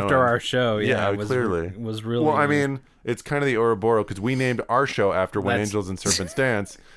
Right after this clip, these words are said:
Speaker 2: And then they named it after our show, you know, and
Speaker 1: Uh-huh.
Speaker 2: so it's all, it's all there.
Speaker 1: And it's all stupid.
Speaker 2: Um,
Speaker 1: Uh, this, okay, so let's go back to his original email,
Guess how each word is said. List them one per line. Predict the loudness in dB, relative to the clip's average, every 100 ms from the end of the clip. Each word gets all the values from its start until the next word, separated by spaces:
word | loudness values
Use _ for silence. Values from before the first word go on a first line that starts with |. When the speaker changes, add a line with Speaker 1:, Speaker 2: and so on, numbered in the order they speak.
| -8 -8 -14 -20 -8
Speaker 2:
And | -4 0
then | 2 2 2 -2 0
they | 2 2 2
named | 0 0 0
it | 0
after | 0 -2 -4
our | 0 0
show, | 0 0 0 0 -2
you | -4
know, | -4 -4
and | -4 -2
Speaker 1:
Uh-huh. | -2 0 0
Speaker 2:
so | -2
it's | -2
all, | 0 0 -2
it's | -6 -4
all | -2
there. | -2 -4 -6 -8
Speaker 1:
And | -6 -4
it's | -2
all | -2
stupid. | -4 -6 -8 -8 -12 -14 -20 _ _ -6
Speaker 2:
Um, | -4 -2 -2 -6 -10 -16 -20 _
Speaker 1:
Uh, | -6 -2 -2 -4
this, | -2 -2 -2 -2 -8 -10 -6
okay, | -6 -4 -6
so | -4
let's | -4
go | -2 0
back | 0 0
to |
his | -2 -2
original | -2 -2 -2 -2
email, | -2 -4 -4 -6